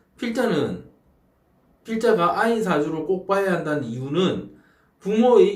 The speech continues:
이 세 가지 궁금증에 선 빠져 있다. 그러니까 제가 사주, 아이 사주를 봐라는 이유는 이것 때문이 아니라는 겁니다. 이것 때문이 아니라는 거죠. 그러니까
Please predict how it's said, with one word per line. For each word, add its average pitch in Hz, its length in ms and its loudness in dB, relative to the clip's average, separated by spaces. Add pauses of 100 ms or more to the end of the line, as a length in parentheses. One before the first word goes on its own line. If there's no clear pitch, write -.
이 202 180 -12
세 175 180 -6
가지 175 320 -2
궁금증에 165 680 -8
선 180 200 -8
빠져 160 240 -6
있다. - 340 -10 (300)
그러니까 120 200 -8
제가 175 220 2
사주, 185 400 0
아이 220 200 2
사주를 170 360 -2
봐라는 175 440 -2
이유는 139 520 -4 (280)
이것 302 220 0
때문이 127 320 2
아니라는 113 360 -8
겁니다. 110 360 -14 (540)
이것 151 200 -6
때문이 120 240 -8
아니라는 104 420 -10
거죠. 92 240 -10 (460)
그러니까 131 340 -6